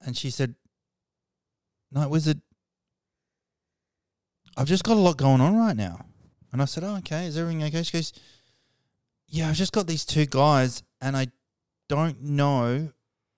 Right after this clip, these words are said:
which one I want to be with."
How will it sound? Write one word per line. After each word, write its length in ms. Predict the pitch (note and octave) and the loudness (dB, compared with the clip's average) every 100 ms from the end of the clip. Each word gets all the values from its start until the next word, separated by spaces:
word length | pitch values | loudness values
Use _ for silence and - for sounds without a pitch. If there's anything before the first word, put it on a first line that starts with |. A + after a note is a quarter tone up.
| _ _ - | _ _ -2
which 340 | B2 D#3 - | -2 -2 -6
one 220 | C#3+ D3+ C#3 | -2 0 2
I 60 | |
want 280 | B2 A#2+ A2+ | 2 0 -2
to 180 | - A#2 G#2+ _ _ _ _ - | -4 -6 -6 _ _ _ _ -8
be 220 | D#3+ G3 | -4 -2
with." 420 | C#3+ G#2 G#2 - | -2 -2 -8 -18